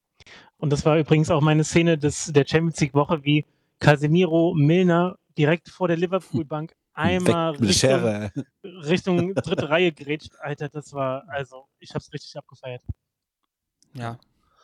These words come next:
Speaker 2: Man muss, man muss trotzdem sagen, ich fand das schon, also ich fand Real schon überraschend, äh, dass sie sich gegen Liverpool, äh, durchgesetzt haben. Und jetzt auch, äh, wenn ich jetzt mich vorher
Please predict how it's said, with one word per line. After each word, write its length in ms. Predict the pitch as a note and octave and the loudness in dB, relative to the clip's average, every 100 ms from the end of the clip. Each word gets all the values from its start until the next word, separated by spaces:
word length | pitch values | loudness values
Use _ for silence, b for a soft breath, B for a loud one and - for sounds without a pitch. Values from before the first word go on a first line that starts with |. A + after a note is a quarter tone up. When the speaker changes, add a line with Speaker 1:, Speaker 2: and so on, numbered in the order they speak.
| b b b b _ _ _ _ - | b b b b _ _ _ _ -4
Speaker 2:
Man 100 | B2+ | -2
muss, 220 | B2 - | -2 -6
man 160 | B2+ | -4
muss 180 | C3 C3 | -4 -4
trotzdem 360 | - B2+ - D3+ | -10 -8 -4 -2
sagen, 280 | B2+ C3+ C#3+ | 0 0 -2
ich 100 | - | -8
fand 140 | C3+ | -8
das 100 | C3 | -8
schon, 240 | - C#3 C#3 | -8 -8 -8
also 140 | A#2 | -16
ich 100 | - | -10
fand 240 | C3+ C3+ | -10 -8
Real 340 | A2 G#2 C3 E3 | -4 -2 -2 -4
schon 220 | D#3+ D#3+ | -10 -12
überraschend, 640 | D3 A2+ B2 - F3+ _ _ _ _ _ _ | -10 -10 -10 -12 -20 _ _ _ _ _ _
äh, 140 | A#2 A#2 | -12 -10
dass 180 | A2+ | -12
sie 80 | - | -14
sich 160 | A#2+ - | -16 -10
gegen 160 | A#2 | -6
Liverpool, 540 | A2+ D#3 C#3 D3+ D3 C#3+ | -4 -4 -4 -4 -4 -4
äh, 160 | B2+ | -4
durchgesetzt 460 | B2 C3+ C3 C3+ - | -6 -10 -10 -10 -6
haben. 240 | C#3 C3+ | -8 -8
Und 180 | A2+ A2 | -10 -8
jetzt 200 | A#2+ - | -8 -10
auch, 340 | B2 A#2 - - | -6 -6 -6 -14
äh, 240 | A2+ A2 | -10 -10
wenn 100 | A2+ | -10
ich 100 | A#2 | -12
jetzt 440 | B2 _ - - - | -12 _ -16 -14 -12
mich 220 | A#2 - | -14 -6
vorher 260 | B2 C#3 | 0 0